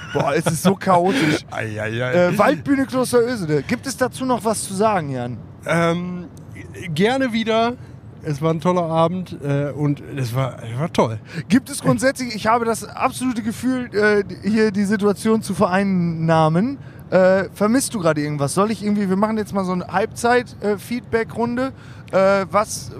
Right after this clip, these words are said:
Speaker 1: würdest du gerne ändern an dieser Podcast-Folge?
Speaker 2: Oh.
Speaker 1: Oder, Niklas hat grad gehupt. Da lief ein Typ grad über die
Speaker 2: Sag
Speaker 1: Autobahn.
Speaker 2: mal.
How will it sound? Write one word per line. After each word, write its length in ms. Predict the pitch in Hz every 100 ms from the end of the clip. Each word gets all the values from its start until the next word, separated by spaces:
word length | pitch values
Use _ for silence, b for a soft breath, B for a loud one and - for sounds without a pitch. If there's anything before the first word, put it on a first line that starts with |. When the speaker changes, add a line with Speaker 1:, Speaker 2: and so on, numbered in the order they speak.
| 170
Speaker 1:
würdest 340 | 208 202 -
du 60 | 185
gerne 460 | 190 190 185 180 -
ändern 420 | 185 220 277 269
an 200 | 277 233
dieser 240 | 247 233 240
Podcast-Folge? 960 | 247 254 - 240 - - 240 247 269 277 -
Speaker 2:
Oh. 160 | 147 120 - -
Speaker 1:
Oder, 340 | 196 208 190 -
Niklas 340 | 151 - 113
hat 100 | 135
grad 240 | - 123 -
gehupt. 460 | 139 180 147 - 98 - - - - - - - -
Da 100 | 151
lief 260 | 156 190 165
ein 120 | 175
Typ 320 | - 220 302
grad 240 | - 170
über 180 | 160 175
die 80 | 170
Speaker 2:
Sag 100 | 147
Speaker 1:
Autobahn. 500 | 165 160 104 - 175
Speaker 2:
mal. 140 | 104